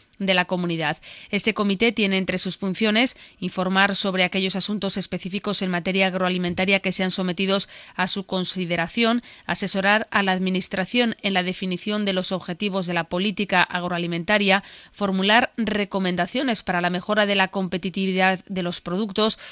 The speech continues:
o proponer medidas de fomento de la investigación para promover el desarrollo y la innovación en este sector. Además, este órgano consultivo tendrá que proponer medidas para la promoción de políticas de calidad en el sector agroalimentario y plantear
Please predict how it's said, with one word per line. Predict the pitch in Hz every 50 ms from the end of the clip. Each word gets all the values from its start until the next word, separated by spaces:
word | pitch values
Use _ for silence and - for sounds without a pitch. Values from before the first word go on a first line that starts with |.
| - -
o | - 190
proponer | 185 220 226 214 220 233 226 226 220 214
medidas | 220 214 208 202 190 196 202
de | 175 196
fomento | - - 175 175 180 180 185 170 - 196 202 - -
de | - 190 175 190 190
la | 185
investigación | 185 190 185 185 185 - - 190 180 175 175 175 - 190 190 185
para | - 190 190 185
promover | - 185 185 180 175 175 190 196 202 196 - - - - -
el | - 185 185
desarrollo | 185 180 - 185 180 190 190 196 202 202 - _
y | - 240 220
la | 208 190
innovación | 185 190 190 185 175 180 - 190 185
en | 180 180 180
este | 175 170 - 165
sector. | - - 160 - - 170 160 160 156 - - - - - -
Además, | - 190 185 196 196 202 208
este | 202 - - 208
órgano | 202 196 185 190 185 185 190
consultivo | 185 190 185 - - 180 165 - 233 240 262 247
tendrá | 202 196 185 180 190 190
que | - 208 185
proponer | 202 185 170 - 175 196 226 240
medidas | 214 190 175 180 180 190 196 208 - -
para | 202 190 185
la | 180 180 175
promoción | 190 185 180 180 175 - 226 247
de | 226 208
políticas | 175 - 185 185 180 - 190 - 196 190 175
de | 190
calidad | 180 190 185 196 208 202 202 202 220 - - - - - -
en | - 180 180
el | 175 175
sector | - 185 - - - 202 196
agroalimentario | 190 185 185 180 180 185 202 214 214 196 214 202 214 220 - -
y | 262 240
plantear | - 254 247 247 220 226 214 208 214